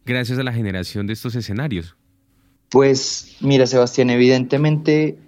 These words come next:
Speaker 2: eh, esta es una estrategia fundamental de aproximación a la lectura. Nosotros digamos que desde Biblored creemos profundamente en la importancia de territorializar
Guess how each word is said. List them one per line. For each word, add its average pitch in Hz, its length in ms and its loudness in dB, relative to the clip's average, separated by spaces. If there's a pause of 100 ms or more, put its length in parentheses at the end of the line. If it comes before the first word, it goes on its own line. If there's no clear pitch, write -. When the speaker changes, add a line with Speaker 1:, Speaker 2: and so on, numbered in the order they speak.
Speaker 2:
eh, 131 640 2
esta 127 240 -2
es 120 60 -6
una 135 140 2
estrategia 113 1120 0
fundamental 127 800 2 (240)
de 117 100 -6
aproximación 110 720 -4
a 101 40 -2
la 104 120 2
lectura. 113 520 2 (800)
Nosotros 117 380 0
digamos 131 420 2
que 127 440 2 (320)
desde 135 200 4
Biblored 123 580 2 (100)
creemos 147 720 0 (640)
profundamente 123 640 -4
en 123 120 -8
la 123 140 -2
importancia 123 920 -2 (280)
de 131 120 4
territorializar 123 1160 0